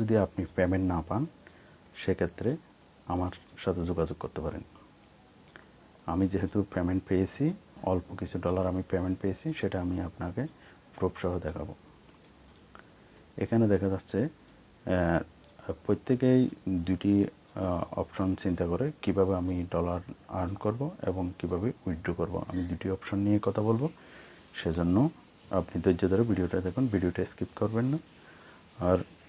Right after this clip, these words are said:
যে কথা না বললেই নয়, আপনি যদি নতুন দর্শক হয়ে থাকেন, আমার চ্যানেলটা সাবস্ক্রাইব করে পাশে থাকবেন, বেল আইকনটা বাজিয়ে দিবেন,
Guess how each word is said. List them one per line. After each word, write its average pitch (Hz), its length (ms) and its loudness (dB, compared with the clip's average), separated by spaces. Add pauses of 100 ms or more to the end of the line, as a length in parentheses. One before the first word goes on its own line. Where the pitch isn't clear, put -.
(160)
যে 101 160 6
কথা 104 160 6
না 101 140 6 (100)
বললেই 95 300 4
নয়, 127 140 2 (880)
আপনি 98 260 -2
যদি 95 260 2 (600)
নতুন 92 340 2
দর্শক 92 320 4
হয়ে 92 140 2
থাকেন, 101 260 0 (420)
আমার 92 280 -2
চ্যানেলটা 98 340 2 (100)
সাবস্ক্রাইব 110 440 0 (120)
করে 107 140 2 (340)
পাশে 92 280 2
থাকবেন, 110 300 -2 (460)
বেল 87 160 4
আইকনটা 92 400 0
বাজিয়ে 90 260 0
দিবেন, 110 240 -2